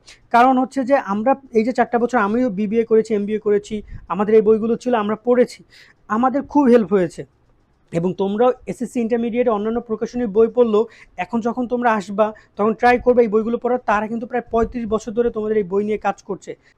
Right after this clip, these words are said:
এই যে বইগুলো বাদেও দিগদর্শন প্রকাশনী, এই যে গ্রন্থকুটির প্রকাশনীর, আহ, যারা মেইন, মেইন যে প্রকাশনী দিগদর্শন প্রকাশনী,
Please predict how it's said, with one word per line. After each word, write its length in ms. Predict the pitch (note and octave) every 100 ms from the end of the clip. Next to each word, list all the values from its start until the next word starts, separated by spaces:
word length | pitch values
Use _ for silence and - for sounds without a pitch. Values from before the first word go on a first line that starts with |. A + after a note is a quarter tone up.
| _ _ _ _ _
এই 120 | G#3
যে 120 | G#3
বইগুলো 440 | G#3+ F#3+ G#3 B3 B3
বাদেও 380 | F3+ F3 G#3 D#3
দিগদর্শন 580 | C3+ F#3+ F3+ A#3+ C4
প্রকাশনী, 480 | A#3 A#3 A#3 G#3 F3
এই 60 | E3
যে 100 | F3
গ্রন্থকুটির 460 | F#3 G3+ A3 A#3
প্রকাশনীর, 540 | G#3+ G#3 G#3+ A#3 B3+ C#4
আহ, 520 | - - - F#3+ F#3+
যারা 240 | E3+ G#3
মেইন, 340 | G#3 G#3+ B3 A3
মেইন 300 | F3+ G#3+ B3
যে 80 | A#3+
প্রকাশনী 560 | A3+ G#3+ G#3 G#3 A3 C4 - - D3+
দিগদর্শন 460 | G#3 F#3 B3+ B3 C4
প্রকাশনী, 480 | A#3+ A#3 A3 G3+